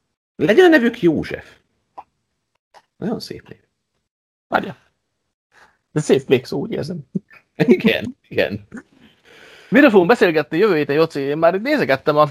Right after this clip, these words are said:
Speaker 2: a témákat, amiket szerintem
Speaker 1: Na.
Speaker 2: követek figyelemmel.
Speaker 1: Miről beszéljünk legközelebb?
Speaker 2: Felütötte fejét nálam a rövidített munkahét, tehát, hogy elkezdtek megint pattogni a hírek, hogy,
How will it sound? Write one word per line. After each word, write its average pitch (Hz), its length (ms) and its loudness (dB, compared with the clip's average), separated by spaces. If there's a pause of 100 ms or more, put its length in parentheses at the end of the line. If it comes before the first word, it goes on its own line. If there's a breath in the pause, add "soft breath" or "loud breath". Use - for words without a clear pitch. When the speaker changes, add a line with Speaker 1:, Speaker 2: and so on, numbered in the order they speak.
(220)
Speaker 2:
a 143 100 -8
témákat, 170 600 0
amiket 151 300 -2
szerintem 160 500 0
Speaker 1:
Na. 165 80 -6
Speaker 2:
követek 143 420 -2
figyelemmel. 135 680 0 (3250 soft breath)
Speaker 1:
Miről 185 260 4
beszéljünk 87 720 -10
legközelebb? 73 640 -8 (640 soft breath)
Speaker 2:
Felütötte 165 420 -6
fejét 135 240 -6
nálam 127 240 -6
a 135 40 -2
rövidített 127 420 -6
munkahét, 135 640 -2
tehát, 135 180 2
hogy 147 100 -2
elkezdtek 135 340 -2
megint 131 240 -6
pattogni 131 440 -6
a 127 40 -6
hírek, 127 360 -2
hogy, 131 280 -2